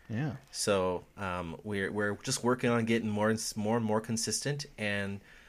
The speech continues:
Speaker 2: I think that we are going to just have better and better content.
Speaker 1: Yeah. Guys, it's really hard. It's really hard doing this every week, you know, so.
Speaker 2: But it's, so, it, but it's, but it's worth it,
Speaker 1: It's
Speaker 2: for
Speaker 1: ab-,
Speaker 2: sure, 'cause
Speaker 1: absolutely worth it.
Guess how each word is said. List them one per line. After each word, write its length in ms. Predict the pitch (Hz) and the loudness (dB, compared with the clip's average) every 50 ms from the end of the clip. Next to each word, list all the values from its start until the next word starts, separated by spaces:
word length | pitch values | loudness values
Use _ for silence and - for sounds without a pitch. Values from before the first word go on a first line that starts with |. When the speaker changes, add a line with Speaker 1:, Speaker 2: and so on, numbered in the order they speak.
| - - - - | -20 -20 -12 -8
Speaker 2:
I 60 | 95 | -6
think 260 | - - 120 113 117 - | -2 -2 -2 -2 0 0
that 200 | 107 98 - - | 0 0 0 -2
we 160 | 101 101 101 | -4 -4 -4
are 200 | - - 101 101 | -2 -2 -4 -4
going 240 | - - 104 101 98 | -4 -4 -4 -4 -4
to 120 | - - 92 | -6 -6 -6
just 180 | 101 95 - | -4 -2 0
have 220 | - 107 98 - - | 0 0 -2 0 0
better 180 | 98 95 98 | 0 0 0
and 100 | 98 95 | 0 0
better 180 | - - - 95 | -2 0 -2 -2
content. 640 | - - 127 151 180 - - 87 78 - - - - - - - - | -2 0 0 0 0 -2 -4 -6 -6 -6 -12 -14 -14 -18 -14 -8 -4
Speaker 1:
Yeah. 200 | 92 92 85 87 95 - _ - - - - - - - - - - | -2 -2 -2 -4 -6 -12 _ -20 -20 -20 -20 -20 -20 -20 -16 -4 2
Guys, 260 | - 117 113 110 139 | 6 6 6 6 2
it's 140 | 170 - - | -2 -2 2
really 200 | 269 214 127 113 | 4 4 6 6
hard. 200 | 127 110 92 - - - _ _ _ - - - - - - - - - - - _ _ | 6 6 4 2 -4 -20 _ _ _ -20 -20 -20 -20 -20 -20 -20 -20 -20 -20 -20 _ _
It's 100 | - - | -4 2
really 120 | 240 190 175 | 6 8 8
hard 200 | 175 175 156 135 | 8 8 8 8
doing 200 | 120 113 101 92 | 6 6 6 6
this 180 | 87 - - | 2 2 2
every 200 | 101 95 85 82 | 2 2 2 2
week, 200 | 82 85 90 - - _ _ - - - - _ _ _ _ _ - _ _ - | 2 2 0 0 -4 _ _ -20 -20 -20 -20 _ _ _ _ _ -20 _ _ -12
you 160 | - - 85 | -8 -6 -4
know, 180 | 87 95 110 - - | -4 -4 -4 -6 -10
so. 260 | - - 110 90 82 | -8 -4 -2 0 4
Speaker 2:
But 120 | 98 139 202 | 6 6 6
it's, 100 | 214 - | 6 6
so, 100 | - 226 | 4 4
it, 200 | - 190 202 - | 4 4 4 6
but 100 | 247 262 | 6 4
it's, 120 | 247 - | 4 2
but 160 | - - 214 | 0 2 2
it's 160 | 247 247 - 214 | 2 2 4 4
worth 220 | 214 208 208 - | 6 6 6 6
it, 160 | 127 147 - 143 | 4 2 2 2
Speaker 1:
It's 80 | 143 | 2
Speaker 2:
for 100 | 139 135 | 6 6
Speaker 1:
ab-, 120 | 160 175 185 | 8 8 8
Speaker 2:
sure, 160 | 175 113 - | 8 6 6
'cause 220 | 127 139 160 - | 4 0 0 -2
Speaker 1:
absolutely 460 | 113 - 104 98 107 127 120 95 85 | 0 2 4 4 6 4 4 2 0
worth 280 | 71 73 76 - - - | 0 0 -2 -4 -6 -10
it. 80 | - | -12